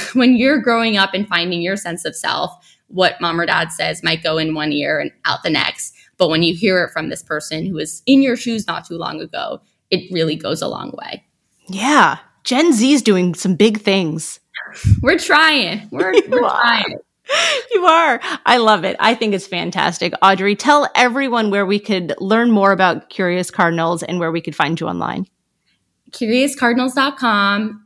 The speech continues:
Speaker 1: C-, Curious Cardinals, like the bird. Come to our Instagram, also at Curious Cardinals. Come to us on LinkedIn. And I'm Audrey Wish. You can also, I post a lot and share a lot of our newsletters and blog posts on LinkedIn and Instagram.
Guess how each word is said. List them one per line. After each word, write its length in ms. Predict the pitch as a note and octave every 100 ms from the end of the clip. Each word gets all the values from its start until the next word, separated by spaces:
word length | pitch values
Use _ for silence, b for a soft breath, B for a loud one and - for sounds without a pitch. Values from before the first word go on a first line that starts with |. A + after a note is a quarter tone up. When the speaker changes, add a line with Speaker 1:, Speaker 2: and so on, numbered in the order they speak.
| _
Speaker 1:
C-, 120 | - _
Curious 640 | - G#3+ G3+ G#3+ C4 - - _
Cardinals, 640 | - G3+ F#3+ F3+ G3 D4+ -
like 180 | G#3 A#3
the 80 |
bird. 420 | A#3+ A3 G3 A#3+ - B B -
Come 380 | C4 A#3+ A#3 A3+
to 180 | B3+ A#3
our 100 | G#3+
Instagram, 640 | G3 G#3 A3+ G#3 G#3 B3
also 460 | - G3+ - G3 - -
at 220 | F3 - -
Curious 460 | F3+ E3+ F3 F3+ -
Cardinals. 580 | F3 F3+ F3+ A#3+ C4
Come 220 | - F#3 G3
to 180 | G3+
us 240 | F3+ G3+ -
on 120 | G3
LinkedIn. 760 | F3 F3 F#3+ F3 E3+ B3 C#4+ B B
And 200 | - F3+
I'm 400 | E3+ F3 F#3 F3 -
Audrey 340 | F#3+ F#3+ G3
Wish. 280 | F#3 G#3 -
You 100 | G3
can 100 | F#3+
also, 640 | F3+ G3 F#3+ F#3 F3+ E3+ -
I 120 | F#3+
post 360 | - F3+ F3
a 40 | F#3
lot 340 | F3 E3+ E3
and 100 | F#3
share 160 | - E3+
a 60 |
lot 120 | E3 E3
of 80 |
our 140 | E3 E3+
newsletters 580 | E3 D#3+ E3 E3 E3 E3+
and 100 | F3
blog 260 | D#3 F3+
posts 260 | D#3+ D#3+ -
on 180 | E3+ E3+
LinkedIn 560 | E3 E3+ D#3+ D#3 D#3+
and 140 | D#3 D3
Instagram. 760 | D#3+ - E3 D3+ C#3 - -